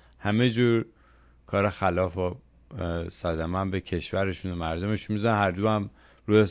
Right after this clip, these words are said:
منابع نفتی بزرگ دنیا نشستن و دست کمپانیای نفتی پشتشونه. بریم سراغ، بریم پیش شهرام سبزواری گرامی تا با هم به موضوع ونزوئلا بپردازیم. شهرام جان، درود بر شما.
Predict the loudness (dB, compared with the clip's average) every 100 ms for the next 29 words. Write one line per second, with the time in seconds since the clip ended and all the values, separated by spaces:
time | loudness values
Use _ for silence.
0 | 2 0 0 -2 -2 0 0 -2 -2 -4
1 | -2 -2 -2 -2 -2 -2 -2 0 -2 -2
2 | -2 -2 -4 -2 0 2 2 0 -8 -20
3 | -18 2 8 8 8 4 4 2 0 2
4 | 0 0 -2 0 0 -2 -4 -6 -4 -2
5 | -4 -6 -10 -12 -14 _ -20 -20 -20 -16
6 | 2 6 8 6 4 4 4 4 4 4
7 | 2 -4 _ _ _ 2 6 6 6 2
8 | 2 4 4 2 0 0 0 0 0 0
9 | 0 -2 -2 0 0 0 -2 -4 -10 _
10 | _ -2 0 0 -2 -2 0 0 -2 -2
11 | -2 -2 -4 -4 -4 -2 -4 -6 -10 -12
12 | -16 -18 -20 -20 _ _ -20 -20 -20 _
13 | _ _ _ _ -20 _ _ -20 -20 -20
14 | -20 -20 -16 6 12 12 12 10 10 10
15 | 10 10 8 6 4 -4 -8